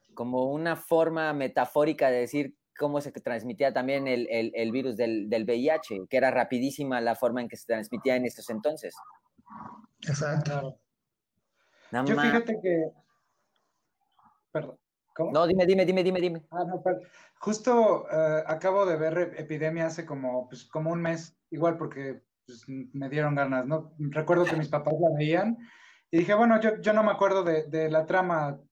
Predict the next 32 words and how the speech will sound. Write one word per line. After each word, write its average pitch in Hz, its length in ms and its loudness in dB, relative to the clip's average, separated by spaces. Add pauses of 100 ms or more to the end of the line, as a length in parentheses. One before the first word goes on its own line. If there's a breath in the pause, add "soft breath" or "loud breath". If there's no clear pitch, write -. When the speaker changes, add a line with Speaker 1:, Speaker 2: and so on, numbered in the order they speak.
Speaker 3:
completa, 190 460 0
entonces 175 300 -4
la 175 80 4
voy 190 140 4
a 196 80 6
ver". 196 260 2 (420 loud breath)
Y 170 200 -8
como 202 260 2
que 233 100 4
siento 262 380 2
que, 165 640 2 (720 soft breath)
o 165 80 -2
sea, 180 140 -2
que 170 140 -10
como 175 240 0
que 175 120 -2
la 175 120 4
mitad 208 360 2
va 208 100 8
bien, 196 280 2
ya 202 120 6
después 202 260 0
se 214 100 -4
convierte 175 380 -2
en 190 80 -2
una, 170 640 -2 (220)
como 160 160 -2
en 165 80 -2
una 151 720 0 (260)
persecución 156 640 -4
de 160 240 2
película 139 720 -2